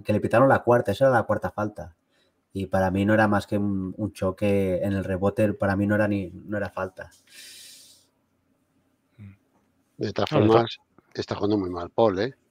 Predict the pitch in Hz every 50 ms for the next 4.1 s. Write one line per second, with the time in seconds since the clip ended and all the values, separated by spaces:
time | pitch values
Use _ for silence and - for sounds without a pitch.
0 | _ _ _ _ _ _ _ _ - - 117 113 98 95 98 101 101 95 95 104
1 | 101 87 87 82 90 85 85 87 92 - - - - - _ _ _ _ _ _
2 | _ _ _ _ _ _ _ _ _ _ _ _ _ _ _ _ 95 92 90 -
3 | - - - - - 104 101 107 110 107 113 107 - - 90 85 95 95 104 104
4 | - 113